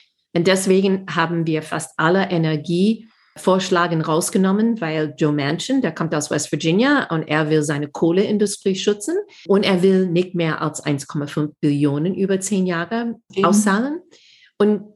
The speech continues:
Speaker 1: Kirsten Sinema, ähm, Senator aus Arizona, will keine Steuererhöhung, entweder für Firmen oder reiche Leute.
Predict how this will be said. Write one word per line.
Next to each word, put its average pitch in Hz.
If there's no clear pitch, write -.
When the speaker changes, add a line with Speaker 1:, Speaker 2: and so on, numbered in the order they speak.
Speaker 1:
Kirsten 262
Sinema, 233
ähm, 180
Senator 170
aus 156
Arizona, 165
will 196
keine 196
Steuererhöhung, 156
entweder 254
für 165
Firmen 190
oder 214
reiche 165
Leute. 220